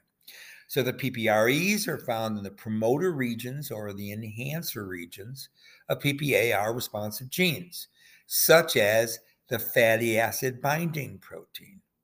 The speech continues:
Okay, now what does that protein do when it's expressed after transcription,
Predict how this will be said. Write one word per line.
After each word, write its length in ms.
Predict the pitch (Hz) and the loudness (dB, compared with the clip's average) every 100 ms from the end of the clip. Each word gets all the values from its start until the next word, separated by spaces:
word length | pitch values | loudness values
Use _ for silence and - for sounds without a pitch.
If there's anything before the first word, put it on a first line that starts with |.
| _ | _
Okay, 180 | - 107 | -14 -10
now 140 | 110 104 | -6 -4
what 100 | 113 | -4
does 100 | 107 | 2
that 220 | 139 165 | 4 4
protein 300 | 120 110 107 | 0 -2 -4
do 140 | 110 | -6
when 100 | 107 | -6
it's 140 | 104 - | -8 -12
expressed 760 | - - 98 92 135 - - _ | -14 -8 -2 0 -2 -6 -16 _
after 160 | - 120 | -18 -14
transcription, 640 | 123 127 - - - 104 | -12 -12 -10 -12 -12 -14